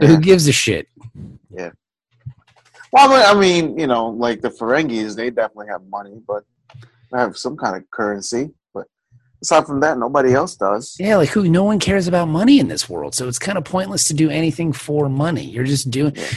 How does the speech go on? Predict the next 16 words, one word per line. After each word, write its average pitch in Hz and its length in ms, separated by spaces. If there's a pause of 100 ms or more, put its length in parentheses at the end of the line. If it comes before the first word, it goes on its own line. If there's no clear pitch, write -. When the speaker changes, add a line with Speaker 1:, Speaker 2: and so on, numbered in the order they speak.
(140)
Speaker 1:
they're, 196 240
you're 226 120
just 233 220
doing 175 240
it 156 100
because 135 340
you 156 140
like 143 340
being 143 240
a 120 60
mercenary. 117 880 (240)
Speaker 2:
Yeah. 107 240 (380)
Speaker 1:
You 175 100
just 175 220
like 139 240
stealing. 131 680